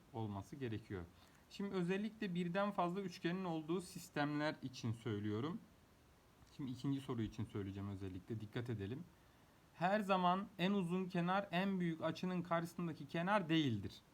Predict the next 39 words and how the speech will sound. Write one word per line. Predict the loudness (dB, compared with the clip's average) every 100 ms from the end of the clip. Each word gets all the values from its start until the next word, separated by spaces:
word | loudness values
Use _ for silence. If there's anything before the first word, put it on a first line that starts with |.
| -20 -20 -10
Değildir. | 2 4 6 4 4 4 2 -2 -2
Bir | 2
daha | 2 2
söylüyorum. | 2 4 4 2 0
Buna | 0 0
dikkat | -2 -2
edelim. | -2 -4 -6 -10 -16 -20 0
Baktım | 4 4 2 -2 0
burada, | 0 2 2
ha | 2 0
dedim | 0 0
en | 0 0
büyüğü | 0 0
seksen. | -2 -4 -4 -2
O | 0 0
zaman | 2 0 2
A | 6 6 6
C'dir | 2 2 2 0 2
demiyorum | 2 4 4 4 4
en | 2
uzun | -2 -4
kenara. | -4 -4 0 0 0 -8 -20 -20 -2
Ayrı | 2 4 4 6
ayrı | 6 4 2
bakın | 2 0 0
burada | 0 0 0
nasıl | -2 -4 -4
iki | -6 -4
üçgende | -4 -4 -4 -2 0
ayrı | 0 0
ayrı | -2 -2
yaptık. | -4 -4 -6 -6 -8 -20 -8
Aynı | -2 0 0
şekilde | -4 -6 -6 -2
burada | -2 0
da | 0
aynı | 0 0
şeyi | -2 -4
yapacağız. | -2 -4 -6 -10